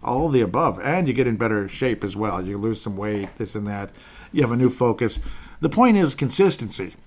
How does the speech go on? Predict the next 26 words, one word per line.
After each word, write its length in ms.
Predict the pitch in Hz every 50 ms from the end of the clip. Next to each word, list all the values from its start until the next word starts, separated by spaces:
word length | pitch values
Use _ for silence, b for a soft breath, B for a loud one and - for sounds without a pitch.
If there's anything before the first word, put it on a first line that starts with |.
| - - - _ _ _ - -
That's 360 | 156 190 220 240 233 - 160
when 140 | 160 156 143
it 100 | 123 127
really 300 | 139 147 143 127 127 143
is 120 | 156 120
a 60 | 113
new 180 | 107 113 120 120
year 360 | 117 113 117 120 120 120 117
and 80 | 113 110
a 40 |
new 160 | 110 117 117 117
thing. 340 | - 117 107 104 90 87 B B B B B B B B
And 180 | - 139 151 220
that 120 | 247 240
can 120 | - 196
happen 400 | 165 147 143 135 135 131 123 120 117 - - -
three 160 | 143 143 131
hundred 240 | 131 127 120 113 104
sixty-five. 600 | 127 113 - 110 98 - - 110 104 95 90 101
You 80 | 117
don't 140 | 131 131 120
need 180 | 120 117 110 110
New 120 | 120 123
Year's 260 | 120 110 110 101 90
for 160 | - - 107
that 260 | 98 92 82 78 -